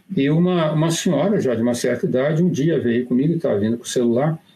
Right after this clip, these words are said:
pensei que ela ia pedir para tirar retrato junto, muita gente pede para tirar retrato, e ela disse o seguinte: "Professor,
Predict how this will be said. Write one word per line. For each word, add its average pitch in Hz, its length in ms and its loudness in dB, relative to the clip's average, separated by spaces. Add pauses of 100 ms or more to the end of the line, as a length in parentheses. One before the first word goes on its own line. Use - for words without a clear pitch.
(180)
pensei 151 300 -2
que 160 60 0
ela 135 100 2
ia 120 60 -2
pedir 123 240 -2
para 131 100 -4
tirar 120 260 0
retrato 104 480 -2
junto, 120 240 -2
muita 101 200 -2
gente 107 180 -4
pede 110 220 -2
para 110 100 -4
tirar 110 240 -2
retrato, 123 540 -4 (640)
e 135 60 0
ela 147 180 0
disse 147 140 0
o 156 100 -2
seguinte: 117 280 0
"Professor, 151 600 -2